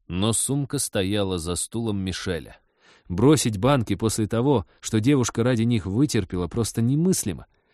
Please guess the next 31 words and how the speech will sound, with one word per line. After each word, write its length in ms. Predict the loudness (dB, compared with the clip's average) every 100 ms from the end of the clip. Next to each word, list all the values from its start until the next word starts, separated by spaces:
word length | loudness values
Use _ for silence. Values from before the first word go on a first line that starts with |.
| 2
Да 100 | 4
и 40 |
стыда 340 | 4 4 4 4
не 100 | 4
оберёшься, 480 | 4 4 2 2
если 420 | 0 2 -2 -4 -4
она 420 | -2 0 2 0 0
удерёт, 560 | -2 2 4 4 2 0
а 120 | 0
озадаченный 520 | 2 2 2 0 0
менеджер 540 | 2 2 0 -2 -4 -2
притащит 680 | -2 2 0 0 -4 -8 _ _
тридцатитрёхлитровую 1400 | -2 0 0 2 2 2 2 2 0 2 0 2 0 0
туфельку 540 | 0 0 0 -2 -2 -4
Золушки 560 | 0 2 2 -2 -8
к 80 | -4
кораблю. 520 | 0 0 2 2 0 _ _ _ _ _
И 60 |
зачем 360 | -8 -6 -4 -4
я 140 | -4
разболтала, 580 | -4 -4 -6 -4 -4 -4
где 180 | -4 -4
он 120 | -4
стоит 420 | -4 -2 0 0
и 60 | -2
как 200 | -4 -4
называется, 640 | -4 0 2 2 0 -6 -10 _ _ _ _
и 120 | -4
отдаст 440 | -2 2 2 2 2
её 240 | 2 2
капитану? 640 | 0 -2 -2 0 0 -4